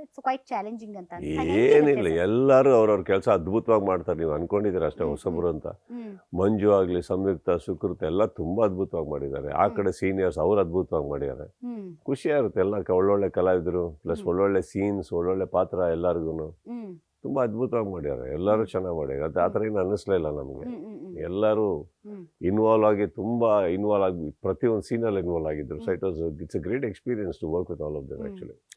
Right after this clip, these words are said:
Speaker 1: ಅವರು ಕೂಡ ಸರ್ ಅವ್ರ ಎಕ್ಸ್‌ಪೀರಿಯನ್ಸ್‌ಗಳನ್ನ ಶೇರ್ ಮಾಡ್ಕೊಂಡಿದ್ದಾರೆ. ಪ್ರೆಸ್ ಮೀಟಲ್ಲಿ ಎಲ್ಲರೂ ಮಾತಾಡಿದ್ದಾರೆ. ಮಾತಾಡುವಾಗ ಅವ್ರು ಹೇಳ್ತಾ ಇದ್ರು, "ತುಂಬಾ ಕಲ್ತ್ವಿ, ತುಂಬಾ," ನೀವು ಒಂಥರ ಆಕ್ಟಿಂಗಲ್ಲಿ ನೀವು ಒಂಥರ ನಡೆದಾಡೋ Google ಇದ್ದಂಗೆ. ನಿಮ್ ಜೊತೆ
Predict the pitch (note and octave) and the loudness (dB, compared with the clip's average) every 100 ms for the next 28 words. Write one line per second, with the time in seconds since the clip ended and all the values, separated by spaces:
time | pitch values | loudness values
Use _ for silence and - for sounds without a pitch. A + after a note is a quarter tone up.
0 | _ B3 D#4 G#4+ G#4+ E4 D4 - C#4+ A#3+ | _ -8 -4 -2 -2 -4 -6 -6 -8 -6
1 | G3+ F#3+ F#3+ G3 G3 - D4 C#4+ C4 A#3+ | -10 -8 -6 -6 -8 -8 -8 -8 -8 -10
2 | A3 G#3+ G#3+ G3+ F#3 F3 - E3+ F3 E3+ | -12 -12 -14 -16 -12 -14 -12 -14 -14 -14
3 | F#3 F3+ A3+ A3 F#3+ E3+ E3+ F#3 F3 D#3 | -14 -14 -12 -12 -10 -8 -8 -10 -10 -10
4 | F3+ E3+ D3+ D3+ D#3 _ _ _ A3 A3+ | -10 -10 -12 -18 -20 _ _ _ -10 -8
5 | C4+ B3+ A#3 A3+ G3+ F#3+ F3+ F#3+ F3 F#3 | -4 -6 -4 -6 -6 -8 -12 -10 -10 -10
6 | G#3+ A3 A#3 G#3+ F3 - F3+ F#3+ G3+ C4+ | -8 -4 -4 -4 -10 -10 -14 -14 -10 -6
7 | D#4 D#4 C#4 C#4+ C#4+ B3 A3 - _ _ | -4 -6 -6 -4 -2 -2 -4 -10 _ _
8 | F#3+ A#3+ - F4 D#4+ D4 D4 C4+ A#3+ A#3+ | -4 -4 -4 -4 -2 -4 -6 -6 -8 -8
9 | A#3+ G3+ G3+ A3+ A#3 F#3 F#3+ G#3+ F3+ D3 | -6 -6 -4 -4 -6 -8 -6 -6 -6 -10
10 | D3 C3 D#3+ A3 C4 C#4+ D4 C#4+ - _ | -14 -14 -12 -10 -8 -8 -8 -8 -12 _